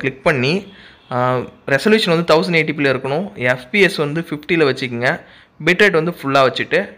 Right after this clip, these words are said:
டிக் பண்ணிடுங்க. டிக் பண்ண உடனே பார்த்தீங்கன்னா பர்டிகுலர் வீடியோ வந்து எக்ஸ்போர்ட் ஆக ஆரம்பிச்சிரும். அப்படியே இந்த வீடியோவை உங்களோட Instagram ரீல்ல போட்டிங்கன்னா செம்ம வைரலாக ட்ரெண்டிங் ஆகும். இப்போ பாருங்க அந்த வீடியோ வந்து எக்ஸ்போர்ட் ஆயிடுச்சு. இதோட ப்ரிவியூ வந்து காட்டுறேன், நீங்களே பாருங்க.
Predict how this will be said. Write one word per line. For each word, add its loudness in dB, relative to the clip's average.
டிக் -8
பண்ணிடுங்க. -4
டிக் -2
பண்ண 6
உடனே 2
பார்த்தீங்கன்னா 0
பர்டிகுலர் 0
வீடியோ 2
வந்து 0
எக்ஸ்போர்ட் -2
ஆக 2
ஆரம்பிச்சிரும். 0
அப்படியே 0
இந்த 0
வீடியோவை 2
உங்களோட 2
Instagram 0
ரீல்ல 0
போட்டிங்கன்னா -2
செம்ம 2
வைரலாக 4
ட்ரெண்டிங் -2
ஆகும். -4
இப்போ -8
பாருங்க 2
அந்த 0
வீடியோ 2
வந்து 0
எக்ஸ்போர்ட் -4
ஆயிடுச்சு. 0
இதோட -2
ப்ரிவியூ 2
வந்து 0
காட்டுறேன், 2
நீங்களே -2
பாருங்க. 0